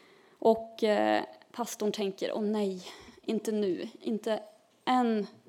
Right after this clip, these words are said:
person till som behöver mig." Och han tror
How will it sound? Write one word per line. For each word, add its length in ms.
person 400
till 440
som 220
behöver 380
mig." 280
Och 100
han 180
tror 420